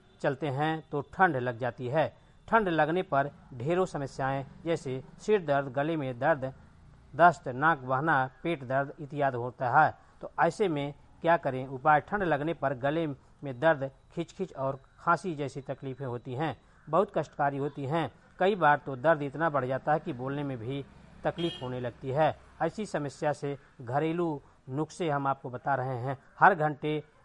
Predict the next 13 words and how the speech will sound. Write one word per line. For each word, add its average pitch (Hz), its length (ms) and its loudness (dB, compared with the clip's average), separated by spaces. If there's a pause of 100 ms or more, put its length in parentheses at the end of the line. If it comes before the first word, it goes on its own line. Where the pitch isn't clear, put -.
(240)
पर 139 220 4 (220)
गुनगुना 180 440 2
पानी 135 320 -2
पिए। 139 440 -4 (260)
ये 180 140 2
न 165 140 0
केवल 139 400 -2 (260)
अपने 151 240 -2
आप 147 280 4 (200)
आपके 135 420 2 (220)
गले 165 280 2
को 175 160 -2
सेक, 151 240 -8